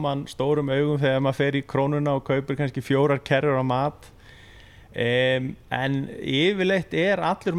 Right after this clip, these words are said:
matur góður af því að yfirleitt ertu orðinn mjög svangur þegar kemur að því að borða og, en það er mjög klassískt að elda lambalæri eða góða kjötsúpu eða, eða hérna eitthvað svona snarl yfir daginn og svo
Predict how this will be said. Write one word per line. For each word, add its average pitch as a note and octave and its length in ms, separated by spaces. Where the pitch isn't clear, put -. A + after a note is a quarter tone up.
matur F#3+ 280
góður D#3+ 440
af A2 120
því C3+ 160
að B2+ 320
yfirleitt C#3+ 480
ertu C#3+ 300
orðinn C3+ 280
mjög D#3 160
svangur E3 400
þegar D3 200
kemur D3+ 280
að C#3+ 100
því C3 80
að B2+ 60
borða D#3+ 300
og, A#2+ 600
en A2 160
það B2+ 80
er A2+ 160
mjög B2+ 160
klassískt B2 560
að A2+ 120
elda G2+ 180
lambalæri B2 500
eða A2 220
góða G#2 320
kjötsúpu C#3+ 480
eða, G#2+ 280
eða G#2+ 320
hérna G#2+ 320
eitthvað A2+ 300
svona A2+ 100
snarl B2 400
yfir B2 160
daginn C#3 400
og A#2+ 80
svo A#2 480